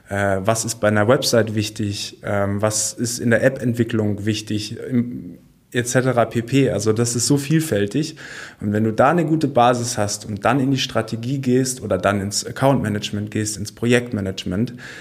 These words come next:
das bietet schon einen richtig großen Vorteil. Und das finde ich cool, dass es hier einfach so offen und entspannt gehalten wird, dass man auch da interdisziplinär die Möglichkeit hat,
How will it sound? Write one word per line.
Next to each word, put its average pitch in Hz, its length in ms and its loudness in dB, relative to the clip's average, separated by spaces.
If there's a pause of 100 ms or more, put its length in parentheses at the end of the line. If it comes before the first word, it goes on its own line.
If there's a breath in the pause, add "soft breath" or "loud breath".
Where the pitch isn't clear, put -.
(200 loud breath)
das 104 220 0
bietet 156 320 2
schon 131 180 2
einen 123 100 4
richtig 127 360 -2
großen 113 340 -4
Vorteil. 101 600 -4 (400 loud breath)
Und 95 140 -8
das 139 160 4
finde 147 220 0
ich - 240 -4
cool, 139 100 4
dass 120 180 0
es 110 100 -6
hier - 200 -4
einfach 117 360 -2
so - 240 -6
offen 139 360 -2
und 104 160 -6
entspannt 113 520 -2
gehalten 120 500 0
wird, 120 380 -2
dass 104 180 -2
man 98 440 -4
auch 117 220 2
da 120 600 2
interdisziplinär 120 840 2
die 110 80 0
Möglichkeit 110 640 -4
hat, 117 200 0